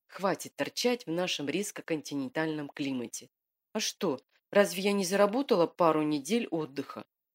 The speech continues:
Где-нибудь в Скандинавии. Ведь там уже настоящая осень. Вот встану сейчас и напишу заявление. Директору частного сыскного агентства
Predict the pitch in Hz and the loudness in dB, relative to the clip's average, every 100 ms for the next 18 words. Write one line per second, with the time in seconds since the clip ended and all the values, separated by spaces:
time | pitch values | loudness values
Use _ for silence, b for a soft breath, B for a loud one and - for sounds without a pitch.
0 | _ - 180 254 233 - - - 254 233 | _ -2 4 4 4 -2 -4 0 0 2
1 | 247 185 123 117 117 - _ _ _ _ | 2 0 -2 -6 -10 -12 _ _ _ _
2 | 160 175 - 190 175 143 156 151 - 156 | -6 -2 4 4 4 0 -2 -2 0 2
3 | 165 - - 127 131 202 254 - 123 _ | 4 2 -2 -2 -2 -4 -4 -8 -12 _
4 | _ _ _ _ _ 147 160 - - 262 | _ _ _ _ _ -8 -6 -6 0 2
5 | 302 254 - - 131 - - 156 143 180 | 4 0 -4 -6 -6 -8 -8 -6 -6 -4
6 | - 240 214 196 139 135 123 117 - _ | -2 -2 -2 -2 -2 -4 -4 -6 -12 _
7 | _ _ _ _ - 151 196 170 - 143 | _ _ _ _ -8 0 2 2 -2 -6
8 | 135 - 160 - 143 123 - 160 - 175 | -2 2 2 0 -8 -8 -6 -8 -2 -2
9 | 127 127 127 190 311 - 143 | 0 -2 0 2 2 0 -6